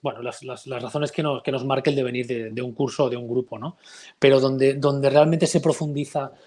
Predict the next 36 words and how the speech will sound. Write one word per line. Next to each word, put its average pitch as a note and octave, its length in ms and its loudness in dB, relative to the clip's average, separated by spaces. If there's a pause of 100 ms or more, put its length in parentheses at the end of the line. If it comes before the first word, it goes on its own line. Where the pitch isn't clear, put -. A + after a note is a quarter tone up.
(140)
en C#3 80 -2
el C#3 80 0
conocimiento C3+ 360 -4
léxico C#3 380 0
es, - 160 -4
es A#2+ 200 -10
en C3+ 80 -4
el B2+ 80 -6
trabajo, A#2+ 580 -4
eh, A#2+ 240 -10
eh, A#2 300 -8
en C3 140 -4
el B2 100 -4
aula C3 280 0
con, A#2 360 -6
con, A2+ 220 -6
con A#2+ 160 -8
los A2+ 120 -8
elementos A2 400 -16
léxicos. - 480 -20 (600)
Lo C#3+ 80 6
ideal C#3 220 6
es D3+ 80 0
combinarlo, C3 460 4
desde A#2 160 -4
luego, A#2+ 280 0
de A2+ 60 -6
la A2+ 80 -6
manera A#2 240 -6
más C3 140 -4
equilibrada A#2+ 340 -4
que C3+ 80 -4
podamos. A#2 460 -10 (880)
Y E3 140 6
el D#3+ 80 6
último, A3 580 4